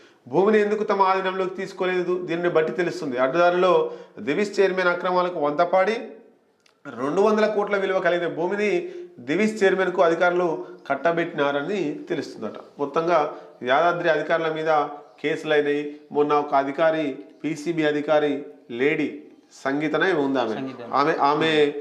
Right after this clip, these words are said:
Speaker 1: ట్రాన్స్‌ఫర్ చేసిర్రు. ఆమె ప్లేస్లో కొత్తగా వెంకన్న అని వచ్చిండు. ఆ, తర్వాత, ఆ, కలెక్టర్లు అనితా రామచంద్రన్, పమేల సత్పతి, ఆర్డీఓలు సూరజ్ కుమార్, ఉపేందర్,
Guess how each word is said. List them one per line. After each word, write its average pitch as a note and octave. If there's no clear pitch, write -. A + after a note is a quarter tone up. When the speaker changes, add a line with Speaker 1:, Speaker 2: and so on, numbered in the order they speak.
Speaker 1:
ట్రాన్స్‌ఫర్ D#3+
చేసిర్రు. D3
ఆమె D3
ప్లేస్లో D#3+
కొత్తగా D3+
వెంకన్న C#3+
అని D3+
వచ్చిండు. C#3
ఆ, F#3
తర్వాత, D#3+
ఆ, C#3+
కలెక్టర్లు F3+
అనితా F3
రామచంద్రన్, F#3+
పమేల F3+
సత్పతి, F#3
ఆర్డీఓలు F3
సూరజ్ F3
కుమార్, F#3
ఉపేందర్, F3